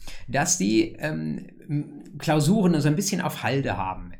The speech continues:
Kein Prüfungsamt nimmt alle Klausuren, die sie stellen, direkt von der Hand in den Mund, sondern die brauchen immer so ein bisschen was auf der Rückhand, falls mal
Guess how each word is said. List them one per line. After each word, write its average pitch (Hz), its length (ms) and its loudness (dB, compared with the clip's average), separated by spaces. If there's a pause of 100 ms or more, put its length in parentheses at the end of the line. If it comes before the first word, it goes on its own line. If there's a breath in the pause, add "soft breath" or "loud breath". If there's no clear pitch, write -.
Kein 180 300 0
Prüfungsamt 156 880 -2
nimmt 151 560 0
alle 156 200 0
Klausuren, 151 540 2
die 139 80 0
sie 135 120 -2
stellen, 147 600 -2
direkt 175 380 0
von 120 160 -4
der 113 120 -2
Hand 165 200 -2
in 139 100 -4
den 113 180 0
Mund, 117 320 0
sondern 131 220 -2
die 139 80 2
brauchen 143 340 -2
immer 180 220 2
so 139 80 0
ein 131 80 2
bisschen 135 380 -2
was 123 200 -2
auf 120 120 -10
der 127 140 -4
Rückhand, 135 340 -2
falls - 280 -6
mal 110 180 -4